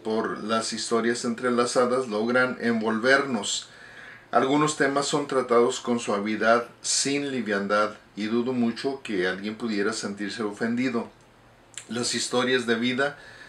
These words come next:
están muy bien hiladas, sin perder el rumbo". Fue un, fue muy agradable leerla. Bueno, esta es la trama de,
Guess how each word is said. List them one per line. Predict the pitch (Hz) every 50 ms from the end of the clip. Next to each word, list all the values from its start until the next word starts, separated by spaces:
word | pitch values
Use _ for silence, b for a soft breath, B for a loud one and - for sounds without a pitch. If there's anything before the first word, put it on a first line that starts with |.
| B B B B B B
están | 110 110 - - 131 120 120
muy | 123 123 123 127 123 120
bien | 113 117 117 117 117 120 120 - -
hiladas, | 98 110 107 113 117 123 123 123 135 143
sin | - - - - - 135 117 107 -
perder | - 107 101 98 113 113 104 104
el | 104 101
rumbo". | 98 107 110 101 98 98 101 98
Fue | - 120 120 120
un, | 120 120 120 117 113 107 - - - -
fue | - 113 110 110 107 92
muy | 87 104 117 120 123 120 -
agradable | - 113 107 101 92 95 92 92 95 95 95 95 98 98 92 - - B B B B B B B B B B B
leerla. | 101 107 113 117 117 117 113 - 98 92 87 - B B B B B B B B B
Bueno, | 147 151 147 143 135 -
esta | 135 156 160 160 - - 190
es | 185 185 - -
la | 147 143 139 139
trama | - 139 139 135 139 143 147 147 147
de, | 131 123 120 113 113 110 110 101 -